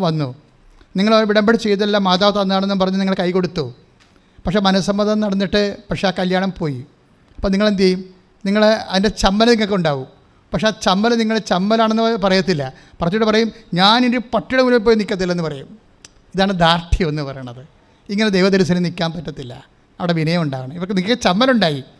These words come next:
ആ കല്യാണം പോയപ്പോൾ ഒന്നെങ്കിൽ നിങ്ങളുടെ കുഴപ്പം കൊണ്ടാണ്, ഇനിയിപ്പോൾ എൻ്റെ സൗന്ദര്യത്തിൻ്റെ പ്രശ്നമായിരിക്കുമോ, അല്ലെങ്കിൽ ഞങ്ങളുടെ വീട് പിടിക്കാഞ്ഞിട്ടായിരിക്കുമോ,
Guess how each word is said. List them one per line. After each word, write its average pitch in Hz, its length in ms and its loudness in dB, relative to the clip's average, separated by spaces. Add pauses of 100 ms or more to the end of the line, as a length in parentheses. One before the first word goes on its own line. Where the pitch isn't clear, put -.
(280)
ആ 180 40 0 (100)
കല്യാണം 208 440 2
പോയപ്പോൾ 196 420 0
ഒന്നെങ്കിൽ 208 280 0
നിങ്ങളുടെ 208 280 0
കുഴപ്പം 196 320 0
കൊണ്ടാണ്, 175 300 2 (380)
ഇനിയിപ്പോൾ 208 240 -4
എൻ്റെ 202 160 -2
സൗന്ദര്യത്തിൻ്റെ 196 480 -2
പ്രശ്നമായിരിക്കുമോ, 175 520 -2 (200)
അല്ലെങ്കിൽ 196 200 0
ഞങ്ങളുടെ 196 200 0
വീട് 202 180 0
പിടിക്കാഞ്ഞിട്ടായിരിക്കുമോ, 180 760 2